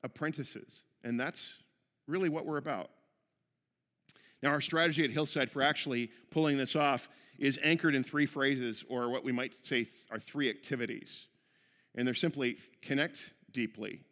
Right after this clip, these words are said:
grow fully, and serve passionately.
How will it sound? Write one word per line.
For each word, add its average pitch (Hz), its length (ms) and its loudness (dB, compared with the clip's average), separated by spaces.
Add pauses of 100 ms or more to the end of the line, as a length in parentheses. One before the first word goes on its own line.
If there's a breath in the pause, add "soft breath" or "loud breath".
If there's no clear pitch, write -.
(880)
grow 139 400 -2 (100)
fully, 107 480 -6 (800)
and 107 140 -6
serve 123 420 -6
passionately. - 580 -10